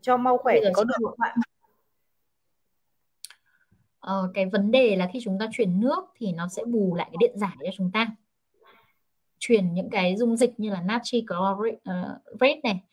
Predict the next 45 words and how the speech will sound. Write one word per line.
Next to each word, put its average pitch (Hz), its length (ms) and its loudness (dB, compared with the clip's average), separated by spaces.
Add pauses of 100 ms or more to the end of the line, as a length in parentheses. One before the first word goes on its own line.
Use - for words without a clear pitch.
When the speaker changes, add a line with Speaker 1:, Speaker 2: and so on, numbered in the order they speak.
(340)
Speaker 2:
glucose 208 640 2
năm 214 220 0
phần 180 100 -2
trăm 214 260 -2
này, 180 140 -2
tất 254 140 -6
cả 202 200 -4
những 208 120 -4
dung 220 220 2
dịch 220 200 -4
đẳng 127 260 -6
trương 240 340 4
thì 170 80 -2
nó 175 120 -4
có 170 140 -6
tác 240 120 -6
dụng - 220 -4
là 180 200 -2
bù 160 140 -4
nước 262 320 2 (180)
và 175 100 -2
bù 175 160 -4
điện - 160 -8
giải. - 300 -2 (840)
Do 269 220 8
vậy 277 260 8
mà 180 280 2 (200)
truyền 190 300 8
nước, 349 220 4 (300)
ờ, 202 180 0
nó 202 120 0
không 311 200 4
khác 381 260 2
gì 226 220 4
chúng 185 140 0
ta - 80 0
uống 196 260 0
orezon 254 580 8
cả. - 280 -4 (840)
Trừ 247 260 6
khi 285 120 2
mà 226 120 4
chúng 202 180 -2
ta 247 160 0
không, 269 480 -2